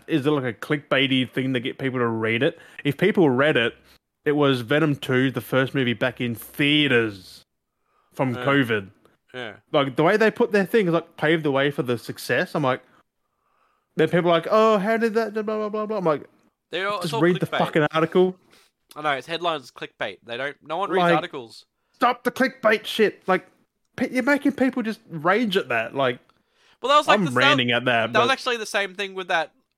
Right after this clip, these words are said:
Speaker 2: um, Last of Us thing. Someone commented going, "They need to add this to the game." If you watch the video, it actually, they actually show that they added that. It's just like, did you
Speaker 1: Mm.
Speaker 2: not watch the video at all?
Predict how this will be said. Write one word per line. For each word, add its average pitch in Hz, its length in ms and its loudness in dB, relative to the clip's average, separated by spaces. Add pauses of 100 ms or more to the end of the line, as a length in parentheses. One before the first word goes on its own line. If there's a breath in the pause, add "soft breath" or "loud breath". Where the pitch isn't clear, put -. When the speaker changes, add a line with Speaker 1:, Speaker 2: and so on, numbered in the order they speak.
Speaker 2:
um, 156 260 0
Last 151 320 -2
of 214 80 -12
Us 185 100 -10
thing. 117 220 -8
Someone 208 320 -8
commented 175 540 -8
going, 139 260 -4 (260 loud breath)
"They 175 120 -6
need 190 180 -2
to 196 160 -4
add 175 240 -2
this 175 200 -8
to 180 120 -14
the 147 100 -10
game." 143 400 -6
If 143 200 -14
you 151 80 -8
watch 165 240 -6
the 156 80 -16
video, 147 520 -6 (320 soft breath)
it 170 80 -8
actually, 165 280 -6
they 151 100 -4
actually 151 240 -6
show 151 160 -4
that 143 120 -8
they 139 100 -10
added 143 320 -6
that. 208 160 -2
It's 202 100 -18
just - 160 -20
like, 147 200 -2
did 202 100 -16
you 214 240 -2
Speaker 1:
Mm. - 40 -10
Speaker 2:
not 190 160 0
watch 160 280 -8
the 160 60 -14
video 143 280 -6
at 127 80 -8
all? 127 280 -10